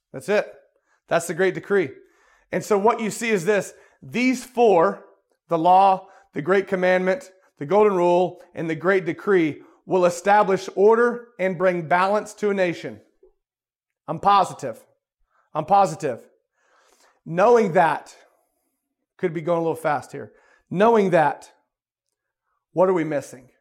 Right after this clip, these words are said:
We have those four that will establish and bring balance to a nation.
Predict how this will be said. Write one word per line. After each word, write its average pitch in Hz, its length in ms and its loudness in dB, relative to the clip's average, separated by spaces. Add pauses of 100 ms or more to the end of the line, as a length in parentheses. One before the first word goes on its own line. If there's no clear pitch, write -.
(280)
We 135 60 -16
have 131 100 -16
those 202 240 -2
four 175 460 -4 (260)
that - 120 -12
will 139 80 -6
establish 165 500 -4
and 160 100 -12
bring 151 200 -8
balance 151 420 -6
to - 140 -16
a - 20 -12
nation. 147 480 -10